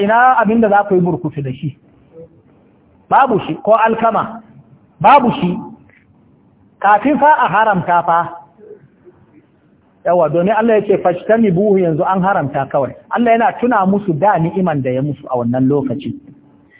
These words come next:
Allah ya ce, "Inna fi dhalika la'ayatan." Lalle a cikin wannan akwai aya li qaumin ya'qilun, ga mutane da suke da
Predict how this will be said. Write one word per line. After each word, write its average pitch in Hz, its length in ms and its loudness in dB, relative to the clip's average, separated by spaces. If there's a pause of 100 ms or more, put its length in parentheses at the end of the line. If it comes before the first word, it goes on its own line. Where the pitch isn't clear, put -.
(180)
Allah 196 160 2
ya 214 60 -6
ce, 208 60 0 (100)
"Inna 262 180 4
fi 220 200 0
dhalika 220 460 4
la'ayatan." 185 800 2 (520)
Lalle 262 500 4
a 240 120 2
cikin 233 360 0
wannan 294 480 2
akwai 240 480 0
aya 254 420 4
li 185 160 0
qaumin 220 540 2
ya'qilun, 208 720 2
ga 170 120 -2
mutane 190 440 -2
da 180 120 -2
suke 185 260 -4
da 156 300 0